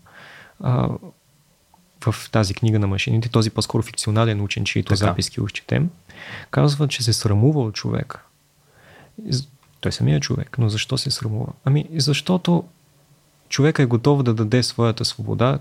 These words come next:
Speaker 1: к-, като делегира все повече от себе си на машините, само за да е материално устроен.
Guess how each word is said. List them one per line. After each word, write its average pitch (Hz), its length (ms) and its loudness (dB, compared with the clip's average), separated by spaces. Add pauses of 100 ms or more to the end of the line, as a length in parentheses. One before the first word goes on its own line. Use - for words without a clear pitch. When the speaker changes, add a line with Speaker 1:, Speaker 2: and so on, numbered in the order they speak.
Speaker 1:
к-, - 160 -8
като 120 200 0
делегира 110 440 2
все - 140 -2
повече 113 400 0
от 104 80 -2
себе 107 200 0
си - 140 -2
на 104 60 -2
машините, 117 460 0
само 117 260 2
за 107 80 2
да 110 80 2
е 113 40 2
материално 101 640 0
устроен. - 440 -4